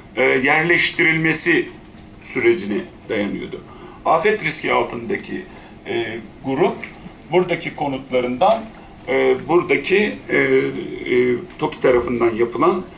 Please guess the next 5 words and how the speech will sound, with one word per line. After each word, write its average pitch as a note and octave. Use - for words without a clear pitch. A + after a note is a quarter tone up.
e, B2+
sosyal C#3
konutlara C3
aktarılmış G2+
oldu. -